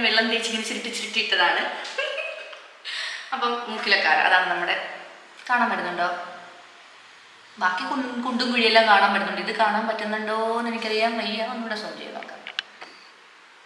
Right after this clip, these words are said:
ഇപ്പോഴോ? ഷോ നോക്ക്.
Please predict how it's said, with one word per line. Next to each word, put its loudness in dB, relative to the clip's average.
ഇപ്പോഴോ? 2
ഷോ -10
നോക്ക്. -8